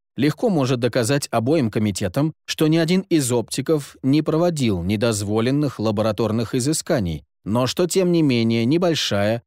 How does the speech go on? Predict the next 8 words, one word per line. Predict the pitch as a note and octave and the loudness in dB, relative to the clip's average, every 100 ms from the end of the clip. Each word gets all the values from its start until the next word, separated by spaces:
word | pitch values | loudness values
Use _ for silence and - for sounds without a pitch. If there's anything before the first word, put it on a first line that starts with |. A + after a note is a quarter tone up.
| _ | _
приданная | D3 D#3+ D#3 D3 C3+ C3 | 0 2 2 0 0 -2
основному | - C#3 - C3+ B2+ D#3+ C3 | 0 -2 0 0 2 2 0
производству | A2+ A#2 A2+ A2+ C#3+ - A2 G2 | 0 0 0 0 -2 -2 -4 -4
стекольная | - A#2 D3+ C3 A2 G2 | -2 -2 0 2 2 0
фабрика | - F3 E3 D#3 D#3+ - _ - | 0 0 0 2 0 -2 _ -2
выпускает | G#2+ C3+ C3+ F3 F3 D3+ | -2 0 -2 0 0 0
стекло | - C3+ C3+ D3+ | -4 -4 0 0
совершенно | - B2+ A#2+ - B2 A2+ | 0 -2 -2 -2 0 0